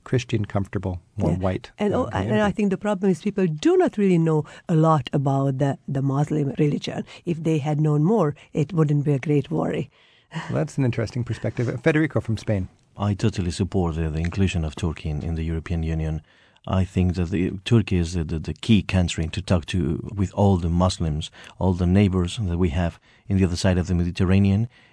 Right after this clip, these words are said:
Speaker 3: and sooner or later they will join the E U. We have to remind that there are other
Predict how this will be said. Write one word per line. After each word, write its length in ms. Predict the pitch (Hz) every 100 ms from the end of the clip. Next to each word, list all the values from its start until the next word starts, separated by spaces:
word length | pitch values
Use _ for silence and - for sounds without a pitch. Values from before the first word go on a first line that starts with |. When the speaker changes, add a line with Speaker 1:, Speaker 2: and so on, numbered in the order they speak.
| _ -
Speaker 3:
and 260 | 98 95
sooner 320 | 90 135 131 101
or 80 |
later 280 | 92 92 98
they 140 | 87 87
will 200 | 85 85
join 300 | 95 87 82
the 100 | 85
E 120 | 87 82
U. 80 | 78 - - _
We 120 | 104
have 120 | 113 107
to 140 | 110
remind 440 | 95 92 98 101 92
that 80 | 87
there 140 | 98
are 160 | 95 92 -
other 340 | 104 98